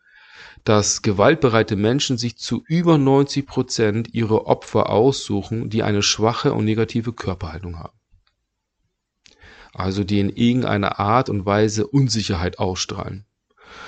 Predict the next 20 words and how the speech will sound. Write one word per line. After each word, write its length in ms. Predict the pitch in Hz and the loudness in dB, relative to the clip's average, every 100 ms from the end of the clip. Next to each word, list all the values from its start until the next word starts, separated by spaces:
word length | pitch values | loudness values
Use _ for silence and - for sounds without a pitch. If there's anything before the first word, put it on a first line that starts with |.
| - | -8
Ob 160 | - 101 | -6 -2
sich 180 | 110 107 | 0 0
jetzt 180 | 98 | 0
ein 180 | - 98 | -2 -4
Einzeltäter 1120 | - 123 151 - 120 - 123 120 113 113 107 98 | 2 4 4 0 -2 2 2 6 6 8 6 2
ein 320 | 104 95 95 | -4 -4 -8
schwaches 800 | 104 - 101 98 110 - 131 - | -6 -6 -6 -2 0 6 4 4
Opfer 320 | 127 104 - 110 | -2 0 2 4
aussucht 420 | 113 113 120 107 | 4 2 -4 -2
oder 180 | 101 104 | 0 2
eine 200 | 110 104 | 2 0
Gruppe 360 | 104 139 127 | 0 2 4
ein 160 | 104 107 | 2 0
stärkeres 580 | - 131 147 147 143 - | 4 4 6 2 2 2
Opfer, 420 | 143 - 156 175 - - - - - - - _ - | 0 2 2 2 -8 -18 -16 -14 -12 -14 -16 _ -6
also 220 | 104 92 | -2 -2
stärkere, 540 | 90 123 120 113 110 - | 4 4 4 4 4 2
stärkeres 480 | - - 113 113 107 | -6 0 2 4 2
in, 180 | 98 101 | 2 0
ähm, 360 | 101 95 92 90 | 0 0 -2 -8